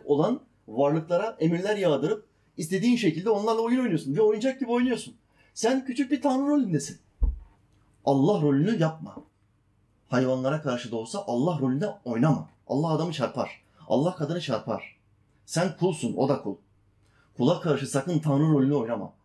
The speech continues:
Allah çarpar. Bir bakarsın İslam'a düşman olmuşsun.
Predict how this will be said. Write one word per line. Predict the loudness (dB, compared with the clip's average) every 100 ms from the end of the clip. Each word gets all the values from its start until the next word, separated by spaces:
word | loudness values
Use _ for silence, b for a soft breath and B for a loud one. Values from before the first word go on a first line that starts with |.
| -4
Allah | -2 -2 -2
çarpar. | -6 -6 -10 -16 _ _ _ _ _ _ _ _ _ _ _ 0
Bir | 2
bakarsın | 4 2 -2 -2
İslam'a | -4 0 0 -2
düşman | -4 -4
olmuşsun. | -4 -6 -10 -16